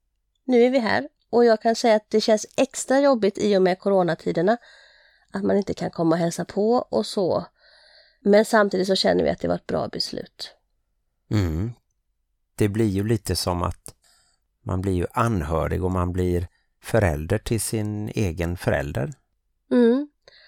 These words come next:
Speaker 1: Och som kvinna kan jag nog mycket känna det här att man blir så mitt i alltihopa. Alltså redan innan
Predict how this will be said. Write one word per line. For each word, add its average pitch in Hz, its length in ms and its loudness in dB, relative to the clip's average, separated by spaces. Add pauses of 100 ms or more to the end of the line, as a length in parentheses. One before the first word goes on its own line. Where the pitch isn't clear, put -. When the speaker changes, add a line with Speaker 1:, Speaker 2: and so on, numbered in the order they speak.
(500)
Speaker 1:
Och 233 360 2
som 220 440 4
kvinna 233 520 0
kan 285 120 0
jag 320 100 4
nog 285 120 4
mycket 247 300 0
känna 202 260 2
det 185 80 2
här 175 160 0
att 175 180 -4
man 202 180 0
blir 196 160 2
så 190 180 -4
mitt 202 420 2
i 262 240 2
alltihopa. 208 540 -2
Alltså 185 240 -2
redan 196 320 2
innan 226 520 2